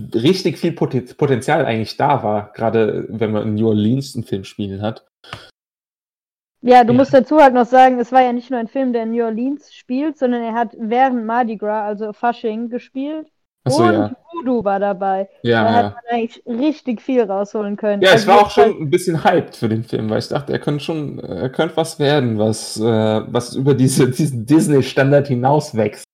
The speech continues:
Speaker 1: Aber ja, leider nicht. Die spielen's halt oft einfach viel zu safe, diese ganzen Sachen.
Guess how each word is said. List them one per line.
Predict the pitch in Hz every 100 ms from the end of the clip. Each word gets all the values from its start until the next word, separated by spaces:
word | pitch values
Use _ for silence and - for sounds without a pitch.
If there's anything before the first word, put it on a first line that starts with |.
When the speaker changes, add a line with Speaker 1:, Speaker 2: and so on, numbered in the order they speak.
| _ _ _ _ _ _ _ _ - -
Speaker 1:
Aber | 120 113 120 120 117 117 - _ _ _ _ _ _ _ _ -
ja, | 127
leider | 151 151
nicht. | 156 156
Die | -
spielen's | - 196 208 220
halt | 156 -
oft | 180 -
einfach | 175 180 151
viel | 175
zu | - 143
safe, | - 110 113 113 - _ _ -
diese | 117 107
ganzen | 107 104 107
Sachen. | 98 104 110